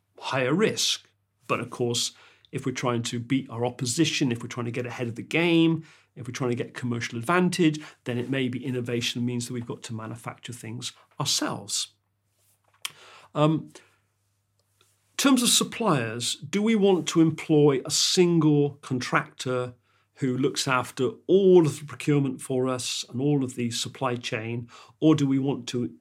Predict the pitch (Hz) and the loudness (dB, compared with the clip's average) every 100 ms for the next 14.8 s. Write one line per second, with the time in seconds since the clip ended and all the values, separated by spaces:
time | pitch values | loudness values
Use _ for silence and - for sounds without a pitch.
0 | - 131 123 120 123 123 139 - _ _ | -8 -6 -4 -4 -4 -4 -6 -10 _ _
1 | 175 165 156 147 143 120 143 131 - 131 | 6 8 6 4 0 0 -2 -2 -2 -2
2 | 127 120 - _ - 127 117 151 151 - | -2 -2 -8 _ -10 -6 -2 -2 -4 -6
3 | 120 117 120 127 131 127 120 117 113 113 | -6 -4 -4 -2 -4 -4 -6 -6 -6 -4
4 | - 110 95 98 - - _ _ _ _ | -4 -6 -10 -6 -4 -4 _ _ _ _
5 | _ _ _ _ _ _ - - - - | _ _ _ _ _ _ -20 -20 -20 -20
6 | - - 190 185 185 175 160 170 - - | -2 8 8 8 6 4 4 0 -2 2
7 | 190 185 160 127 120 120 - - 123 101 | 8 8 8 6 2 -2 -4 -6 -8 -8
8 | - - - - - _ _ _ _ _ | -10 -10 -8 -10 -14 _ _ _ _ _
9 | _ 147 143 139 143 139 - - 127 117 | _ 2 4 4 2 0 -2 -8 -8 -6
10 | 151 147 - 151 - 160 156 120 113 117 | -4 -4 -4 -8 -6 -2 0 -2 -6 -10
11 | - - 135 123 117 104 90 - - - | -8 -4 -2 -4 -6 -10 -20 -20 -18 -6
12 | 135 127 131 123 139 131 - - 139 139 | -6 -4 -6 -2 -2 -2 -6 -6 -4 -2
13 | 160 - 214 190 - - - - 92 - | -4 -2 4 4 4 -2 -10 -12 -8 -2
14 | 190 220 202 185 151 151 151 147 | 2 4 8 6 6 2 2 0